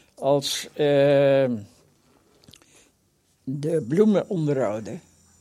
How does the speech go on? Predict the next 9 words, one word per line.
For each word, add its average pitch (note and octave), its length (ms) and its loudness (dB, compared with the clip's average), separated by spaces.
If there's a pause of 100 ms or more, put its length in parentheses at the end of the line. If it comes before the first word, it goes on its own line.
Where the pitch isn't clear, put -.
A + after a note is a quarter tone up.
(1000)
En D#3 220 -8
de - 100 -8
bloemen D3 360 -4
zeker. C3+ 540 -6 (1160)
Als C3 220 -10
men B2+ 180 -4
daar C3 320 0
aan, C#3 260 2
aan B2+ 440 -2